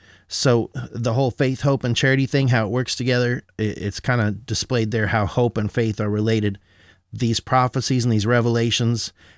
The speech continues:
and these witnesses they had, they obtained a hope. We always say it's always faith, hope, and charity.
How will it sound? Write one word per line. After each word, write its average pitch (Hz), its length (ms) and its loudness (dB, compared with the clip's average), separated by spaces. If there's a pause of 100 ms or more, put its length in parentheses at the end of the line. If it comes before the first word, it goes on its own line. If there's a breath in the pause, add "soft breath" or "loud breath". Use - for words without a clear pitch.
(100)
and 104 300 2
these 104 200 0
witnesses 120 540 2
they 117 120 2
had, 113 360 2 (360 soft breath)
they 113 120 2
obtained 123 480 0
a 104 80 0
hope. 107 340 -2
We 120 280 4
always 117 260 4
say 110 380 2
it's - 180 -2
always 123 260 4
faith, 127 380 2
hope, 117 400 0
and 104 160 -2
charity. 104 480 0